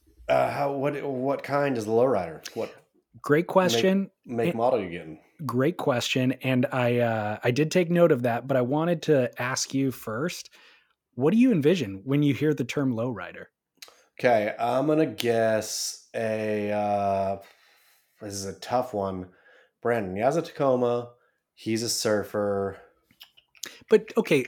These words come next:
Speaker 2: that aside, if somebody just says the word lowrider, what do you think of?
Speaker 1: I mean, I'll think of, like, a, like, slammed El Camino or a slammed, uh,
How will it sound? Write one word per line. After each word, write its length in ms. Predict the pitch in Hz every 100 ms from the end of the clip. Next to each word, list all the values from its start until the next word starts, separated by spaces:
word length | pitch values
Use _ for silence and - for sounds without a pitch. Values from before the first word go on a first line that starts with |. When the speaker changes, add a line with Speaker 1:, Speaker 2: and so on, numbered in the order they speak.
| -
Speaker 2:
that 280 | 160 170 -
aside, 580 | 156 - - 113 82 80 -
if 140 | 165
somebody 260 | - 214 185
just 240 | 165 -
says 240 | 170 143
the 80 | 147
word 200 | 139 127
lowrider, 520 | 120 110 98 87 92
what 180 | 104 135
do 60 | 135
you 80 | 117
think 260 | 113 101
of? 240 | 98 - _ _ _ _ _ _ _
Speaker 1:
I 80 | 170
mean, 180 | 196 202
I'll 120 | 202
think 300 | 202 202 196
of, 160 | 180 156
like, 320 | 151 139 139
a, 560 | 131 123 113 107 98 - _ _ _ _ _ _ _ -
like, 260 | 113 104
slammed 920 | - - 117 120 120 117 117 110 101 -
El 180 | 117 117
Camino 640 | 107 107 120 151 160 - _ _ _ _ _ -
or 720 | 113 110 107 107 104 110 -
a 160 | 107 101
slammed, 1080 | - 117 117 117 117 117 113 110 104 101 - _ _ -
uh, 760 | 107 104 101 98 98 98 98